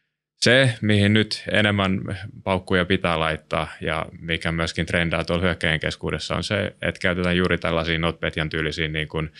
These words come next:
toimitusketjuhyökkäyksiä. Eli ei, ei puhuta pelkästään, että yksi yritys on se, ketä tekee bisnestä, vaan se on se koko, koko niin kuin oikeastaan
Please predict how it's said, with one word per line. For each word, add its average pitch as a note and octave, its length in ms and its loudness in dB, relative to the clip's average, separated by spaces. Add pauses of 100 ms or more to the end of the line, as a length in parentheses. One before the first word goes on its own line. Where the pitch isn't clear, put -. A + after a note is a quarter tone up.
(320)
toimitusketjuhyökkäyksiä. D#2 1200 2 (540)
Eli E2 480 2 (580)
ei, F#2+ 180 4
ei F#2 160 4
puhuta F#2+ 320 4
pelkästään, F#2 440 2
että F2+ 140 2
yksi G#2 320 2
yritys F#2 460 2
on F2 220 2
se, E2 320 0
ketä D#2+ 220 -2
tekee D#2+ 320 0
bisnestä, D#2 560 -2 (100)
vaan D#2 200 -4
se E2 120 -4
on D#2+ 100 -2
se D#2+ 80 -6
koko, D#2+ 420 -2 (120)
koko D#2+ 280 -6
niin D#2 220 -6
kuin D#2+ 160 -4
oikeastaan D#2 500 -6